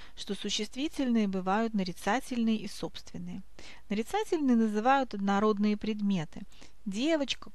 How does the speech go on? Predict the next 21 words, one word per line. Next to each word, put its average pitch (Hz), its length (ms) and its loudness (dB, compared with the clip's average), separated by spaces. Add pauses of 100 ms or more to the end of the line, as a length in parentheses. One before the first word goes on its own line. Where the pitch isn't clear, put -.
кошка, 262 500 -2
город, 214 560 0
река, 208 480 0
газета. 196 720 0 (840)
Имена 202 320 2
собственные 226 560 0
называют 208 560 2
единичные 294 840 0
предметы, 202 680 -2 (120)
индивидуальные. 214 1120 0 (500)
К - 60 0
именам 240 340 4
собственным 190 640 -2
относятся 190 600 -2
названия, 233 800 2
имена 247 380 4
людей, 185 560 0 (560)
клички 247 380 0
животных, 196 800 -2 (720)
названия 247 580 4
городов, 196 800 2